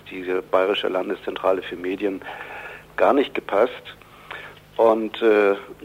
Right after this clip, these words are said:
das hat sich insofern geändert, dass die hinter einem Bürgerradio, so wie Lora es will, sich stellen würde und auch sogar Räumlichkeit schon angeboten hat für den Fall, dass wir berücksichtigt werden. Dann als zweites Argument,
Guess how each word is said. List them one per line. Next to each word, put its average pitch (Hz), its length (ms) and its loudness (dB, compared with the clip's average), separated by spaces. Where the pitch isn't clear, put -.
das 117 200 2
hat 131 120 4
sich 120 160 -4
insofern 117 460 2
geändert, 113 440 4
dass 110 120 2
die 107 60 -14
hinter 107 420 4
einem 101 200 2
Bürgerradio, 98 640 2
so 90 140 -10
wie 92 160 -6
Lora 98 480 0
es 87 100 -8
will, 110 300 0
sich 92 180 -8
stellen 110 440 0
würde 123 320 6
und 107 180 0
auch 98 180 4
sogar 95 280 2
Räumlichkeit 92 760 0
schon - 140 -8
angeboten 90 640 -6
hat 113 160 -4
für - 160 -8
den 101 160 -8
Fall, 101 300 0
dass 104 200 -6
wir 98 80 -4
berücksichtigt - 760 -8
werden. 110 340 0
Dann 135 400 6
als 110 240 0
zweites 113 260 6
Argument, 123 540 4